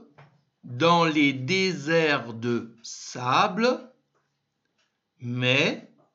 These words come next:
aujourd'hui, virgule, très peu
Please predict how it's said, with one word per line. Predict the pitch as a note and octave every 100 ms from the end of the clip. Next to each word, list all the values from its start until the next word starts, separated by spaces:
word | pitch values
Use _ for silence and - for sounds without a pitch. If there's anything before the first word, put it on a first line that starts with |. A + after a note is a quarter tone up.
| _ _ _ _ _ -
aujourd'hui, | G3+ A#3+ E3 C#3+ B2 A2 A2 B2 F3+ F#4 - _ _ _ _ -
virgule, | A#2 A#2 A2+ C3+ F3+ B3 A#3 - _ _ _ _ _ _ _ _ _ -
très | - E3+ G#3+ G3 -
peu | E3+ E3+ G3+ A#3 -